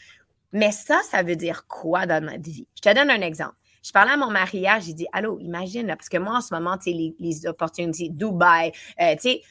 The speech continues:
il y a beaucoup d'opportunités qui sont comme à l'international qui, où je ferais literally six fois mon cachet que je fais ici, OK ? Mais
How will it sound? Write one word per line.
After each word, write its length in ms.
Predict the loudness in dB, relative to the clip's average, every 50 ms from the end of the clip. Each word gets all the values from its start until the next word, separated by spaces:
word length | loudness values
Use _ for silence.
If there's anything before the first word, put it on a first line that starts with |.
| _ _ _ _ _ _ _ _ _
il 60 | 4 4
y 20 |
a 80 | 4 4
beaucoup 560 | 2 2 4 6 8 8 8 8 6 4 6
d'opportunités 840 | 6 6 6 6 2 2 2 0 -4 -4 -4 -4 -4 -4 -4 -6 -6
qui 80 | -6 -4
sont 180 | -2 -2 0
comme 260 | 2 2 2 2 2 0 0
à 100 | 0 0
l'international 880 | 0 0 0 0 -2 0 0 -2 -4 -4 -4 -6 -2 0 0 0 0 -2 _ _
qui, 140 | -20 -16 -8
où 120 | -6 -6 -6
je 100 | -6 -8
ferais 360 | -6 0 4 4 4 4 0 _ _ _ _ _ _ _ _ _ _ _ _ _ -8
literally 460 | -4 0 2 2 2 0 0 -4 -6
six 240 | -6 -8 -8 -8 -8
fois 240 | -2 0 0 0 0
mon 160 | -2 -6 -6
cachet 400 | -6 -6 -6 -6 -4 -6 -6 -4
que 120 | -4 -6
je 140 | -6 -6 -8
fais 140 | -8 -8 -6
ici, 340 | -8 -10 -12 -14 -14 -14 -16
OK ? 300 | -10 -4 -2 -2 -2 -2 _ _ _ _ _ _ _ _ _ _ _ _
Mais 200 | 0 2 2 2